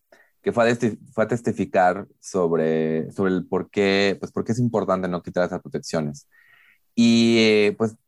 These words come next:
lo ves, es un hombre, eh, trae traje, corbata roja, camisa blanca, eh, o sea, no, es, es un hombre bastante blanco, o sea, es un hombre bastante promedio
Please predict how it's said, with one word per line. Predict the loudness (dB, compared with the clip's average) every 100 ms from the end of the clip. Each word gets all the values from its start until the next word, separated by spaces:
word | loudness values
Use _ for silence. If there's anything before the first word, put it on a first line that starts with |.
| _
lo | 0 2
ves, | 2 2 -2 -4
es | -4 -2
un | -2
hombre, | 0 2 2 2 2 0 -2
eh, | -2 -2 0 0 0
trae | -2
traje, | 0 0 0 -8 -8
corbata | -6 -4 -2
roja, | -2 -4 -8
camisa | -12 -4
blanca, | -2 -2 0 0 -2 _ _ _ _ _
eh, | -6 -2 0 -2 -4
o |
sea, | -4 -2
no, | 0 0 0 0 0 0 -2 -4 -8 -8 -6
es, | -2 -4 -4 -8
es | -4
un | -2
hombre | 0 0
bastante | -2 -4 -6 -6 -6
blanco, | -2 -2 -2 -8 -8
o |
sea, | -10 -10
es | -12 -14
un | -8
hombre | -6
bastante | -6 -6 -6 -6
promedio | -4 -4 -2 -2 -2 -6